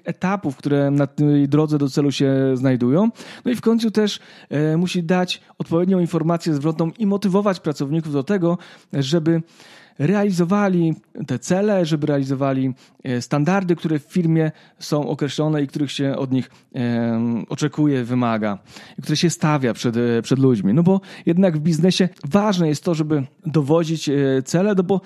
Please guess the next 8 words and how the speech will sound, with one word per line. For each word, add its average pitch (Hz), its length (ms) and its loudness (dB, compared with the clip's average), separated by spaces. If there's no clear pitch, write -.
tak 165 140 -4
naprawdę 160 320 0
wszyscy 170 520 0
z - 100 -20
tego, 139 560 2
e, 139 140 0
e, 127 60 2
żyjemy. 127 500 2